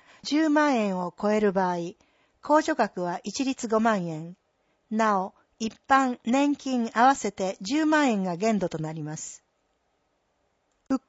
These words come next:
興特別所得税。平成二十五年分から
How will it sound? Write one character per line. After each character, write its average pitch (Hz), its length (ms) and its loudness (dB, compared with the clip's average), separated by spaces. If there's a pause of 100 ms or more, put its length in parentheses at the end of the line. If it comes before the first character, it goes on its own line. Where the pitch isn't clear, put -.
興 320 240 6
特 302 300 0
別 269 240 0
所 262 140 -4
得 247 260 0
税。 175 340 -4 (960)
平 330 180 2
成 330 300 0
二 320 120 -2
十 214 260 0
五 190 120 -2
年 214 220 -2
分 202 240 -6
か 190 140 -8
ら 180 200 -6